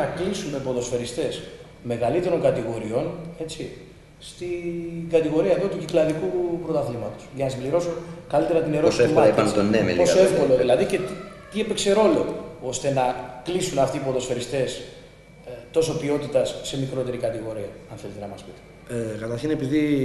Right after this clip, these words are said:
Speaker 3: εγώ, εντάξει, ασχολούμαι πάρα πολλά χρόνια με το ποδόσφαιρο στη Σύρο, και όπως εσύ, Βαγγέλη, τες-, μ' αρέσουνε να μιλάω με δημοσιογράφους που ασχολούνται πολλά χρόνια με το ποδόσφαιρο γενικά. Εσύ, Στέλλα, με ποδόσφαιρο, το ξέρουμε όλοι.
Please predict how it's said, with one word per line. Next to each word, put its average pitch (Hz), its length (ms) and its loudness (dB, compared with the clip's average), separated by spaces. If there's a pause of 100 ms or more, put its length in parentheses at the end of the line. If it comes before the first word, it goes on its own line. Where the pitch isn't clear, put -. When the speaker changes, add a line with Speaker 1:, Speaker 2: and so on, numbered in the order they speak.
(120)
Speaker 3:
εγώ, 135 160 2 (1120)
εντάξει, 127 240 -4
ασχολούμαι 139 260 -4
πάρα 147 180 8
πολλά 113 160 2
χρόνια 104 240 -4
με - 60 -4
το - 60 -10
ποδόσφαιρο 104 300 -8
στη 87 120 -8
Σύρο, 117 280 -2 (560)
και - 80 -8
όπως 135 140 -2
εσύ, 131 200 -2
Βαγγέλη, 135 500 0 (140)
τες-, - 260 -10 (280)
μ' 120 120 -4
αρέσουνε 123 600 0 (1400)
να 113 80 -8
μιλάω 120 280 -2
με 123 100 -2
δημοσιογράφους 117 420 -4
που - 100 -14
ασχολούνται 120 300 -4
πολλά 120 260 -2
χρόνια 123 220 -6
με 110 60 -10
το 117 80 -8
ποδόσφαιρο 117 460 -4
γενικά. 110 300 -2 (760)
Εσύ, - 160 -14
Στέλλα, 127 300 0
με 107 100 -4
ποδόσφαιρο, 117 260 -6
το 104 100 -12
ξέρουμε 107 200 -8 (100)
όλοι. 131 160 -6